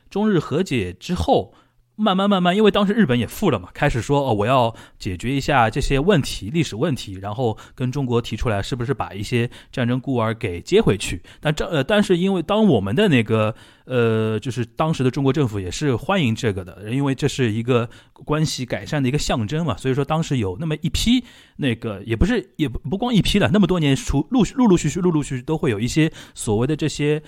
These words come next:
呃，他在血统上是日本人的后代，但是呢，是因为从小在中国长大的，尤其，尤其在东北，啊，东北为主的啊，就是这么一些，呃，人吧，就是从中国离开，然后回到日本的家乡。他们这些人必-，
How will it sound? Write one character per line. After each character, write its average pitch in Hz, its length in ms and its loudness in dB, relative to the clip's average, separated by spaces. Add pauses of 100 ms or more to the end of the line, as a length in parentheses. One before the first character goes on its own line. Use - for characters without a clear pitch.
(260)
呃， 117 340 -2
他 160 240 -2
在 156 220 0
血 220 300 0
统 95 180 0
上 127 180 0
是 117 440 -6
日 220 100 -2
本 107 160 -2
人 92 120 -8
的 101 120 -2
后 - 160 0
代， 170 220 2 (240)
但 190 140 0
是 180 120 -2
呢， 151 160 0
是 - 160 -6
因 175 80 -2
为 170 60 -2
从 160 140 -2
小 143 120 0
在 143 220 -2
中 214 240 -2
国 185 120 0
长 92 240 -4
大 165 220 4
的， 101 220 -10
尤 120 120 -2
其， 120 420 -6
尤 135 120 2
其 151 100 -2
在 131 140 0
东 190 160 0
北， 113 180 -2
啊， 101 160 -6 (220)
东 170 140 -4
北 131 80 0
为 110 160 0
主 90 160 -4
的 98 100 -8
啊， 98 180 -4
就 117 120 -8
是 107 320 -4 (180)
这 - 140 -6
么 135 100 0
一 127 80 -2
些， 131 420 0 (260)
呃， 117 220 -2
人 104 280 0
吧， 143 260 0
就 120 100 -6
是 110 140 -8
从 117 420 -4
中 147 160 -4
国 127 140 -2
离 107 120 -4
开， 117 200 -2
然 110 160 -2
后 120 100 2
回 110 160 -4
到 127 160 -4
日 135 120 -2
本 92 200 -8
的 95 160 -14 (200)
家 113 160 -2
乡。 117 180 -6 (180)
他 214 120 2
们 247 80 4
这 247 80 2
些 226 140 4
人 120 200 4
必-， 147 140 -6